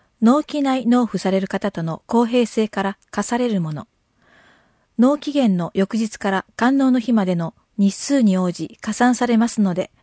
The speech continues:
ご注意ください。滞納は放置せず、必ず納付相談を。病気や失業、事業の廃止や経営不振など、やむを得ない理由で一時的に税金を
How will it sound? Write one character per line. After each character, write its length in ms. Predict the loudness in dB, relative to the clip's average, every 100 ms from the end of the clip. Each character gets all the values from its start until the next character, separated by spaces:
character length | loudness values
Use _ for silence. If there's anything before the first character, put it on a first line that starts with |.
| -4
ご 120 | -4
注 220 | -2 -2
意 100 | -2
く 100 | -4
だ 100 | -8
さ 160 | -8 -10
い。 100 | -10 _ _ _ _ _ _ _ _ _ _ _ _ -2
滞 180 | 0 2
納 220 | 0 2
は 160 | 0 -2
放 200 | 0 0
置 220 | 0 -8
せ 180 | -6 -6
ず、 240 | -6 -16 _ _ _ 0
必 360 | 2 4 2
ず 240 | 0 -4 -6 -2
納 220 | 2 2
付 160 | 2 -6
相 220 | -2 -2
談 260 | 0 -4 -8
を。 140 | -12 _ _ _ _ _ _ _ _ -4
病 220 | 2 2
気 160 | 2 -2
や 120 | -2
失 260 | -4 -6 -2
業、 300 | 0 0 -4 _ _ -10
事 160 | -2 2
業 200 | 4 2
の 80 | 0
廃 200 | -2 -4
止 200 | -4 -4
や 160 | -4 -6 _
経 300 | 0 2 2
営 40 |
不 140 | 0 -8
振 260 | 0 0
な 120 | 0
ど、 160 | -6 -10 _ _ _ _ _
や 140 | 2 4
む 120 | 4
を 80 | 2
得 80 |
な 100 | 2
い 80 | 0
理 100 | 0
由 160 | -2 0
で 220 | -2 -4 _ _ _
一 260 | -6 -6 -6
時 140 | -4
的 240 | -4 0
に 160 | 2 2
税 220 | 2 2 2
金 280 | 2 2
を 140 | 0